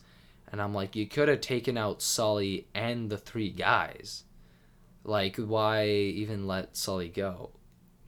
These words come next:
It, it's just, it doesn't make sense.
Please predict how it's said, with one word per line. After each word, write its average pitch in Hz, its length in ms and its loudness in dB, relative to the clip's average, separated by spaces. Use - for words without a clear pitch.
It, - 160 -4
it's - 260 -4
just, 113 280 -6
it - 840 -20
doesn't 131 220 -4
make 117 160 -2
sense. - 600 -2